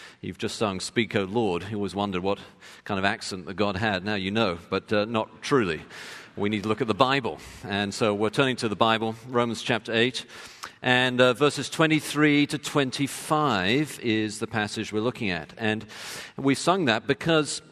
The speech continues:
uh, when we're studying the book of Romans, it's not just an exercise in intellectual fascination.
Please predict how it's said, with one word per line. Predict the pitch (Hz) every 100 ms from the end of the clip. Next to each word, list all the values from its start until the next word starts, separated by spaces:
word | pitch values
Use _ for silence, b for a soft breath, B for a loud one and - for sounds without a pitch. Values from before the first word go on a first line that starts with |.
| - 135
uh, | 139 139
when | 147 170
we're | 170
studying | - - 190 190 160 131
the | 131
book | 160
of | 139
Romans, | 139 170 175 117 104 127 - -
it's | 156 - -
not | 165 185 143
just | 156 147 147 - - -
an | 151
exercise | 147 - 147 151 147 143 143 -
in | 147 151 147
intellectual | 143 139 135 123 - 127 123 113 B B B B B
fascination. | - - 113 - 135 151 165 - - 104